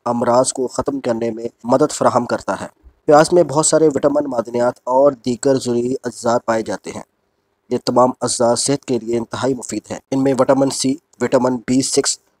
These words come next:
पोटेशियम और फोलेट बड़ी मकदार में मौजूद है। इन तमाम अज्जा की अहमियत अपनी जगह है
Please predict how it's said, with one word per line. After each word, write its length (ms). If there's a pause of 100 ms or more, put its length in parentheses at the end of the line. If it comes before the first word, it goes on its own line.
पोटेशियम 480 (280)
और 260 (140)
फोलेट 380 (180)
बड़ी 160
मकदार 320
में 140
मौजूद 280 (100)
है। 60 (320)
इन 100
तमाम 340
अज्जा 260
की 140
अहमियत 340
अपनी 260
जगह 220
है 160